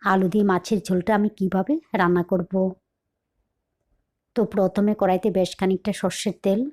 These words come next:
ভালোভাবে গরম করে নেওয়ার পর লবণ হলুদ দিয়ে মাখিয়ে নেওয়া মাছের টুকরোগুলি দিয়ে ভেজে নিচ্ছি। এইখানে আমি কাতলা মাছ নিলাম, আপনারা চাইলে যে কোনো ধরনের বড় মাছের টুকরো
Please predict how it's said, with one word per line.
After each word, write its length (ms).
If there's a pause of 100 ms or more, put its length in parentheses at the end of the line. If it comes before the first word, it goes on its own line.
(800)
ভালোভাবে 640
গরম 180 (140)
করে 220
নেওয়ার 240 (100)
পর 140 (1600)
লবণ 400
হলুদ 220
দিয়ে 160
মাখিয়ে 260
নেওয়া 200
মাছের 300
টুকরোগুলি 500
দিয়ে 140 (420)
ভেজে 420
নিচ্ছি। 400 (1800)
এইখানে 320
আমি 160
কাতলা 300
মাছ 120 (120)
নিলাম, 240 (400)
আপনারা 420
চাইলে 180 (100)
যে 140
কোনো 220
ধরনের 320 (800)
বড় 220 (100)
মাছের 280
টুকরো 200